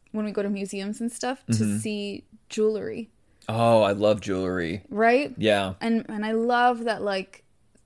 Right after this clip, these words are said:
Speaker 1: throughout history across the world,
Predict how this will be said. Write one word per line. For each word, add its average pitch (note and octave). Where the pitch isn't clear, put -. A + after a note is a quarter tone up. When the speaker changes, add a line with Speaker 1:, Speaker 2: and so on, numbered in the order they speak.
Speaker 1:
throughout A#3
history A3
across G#3
the G#3
world, G3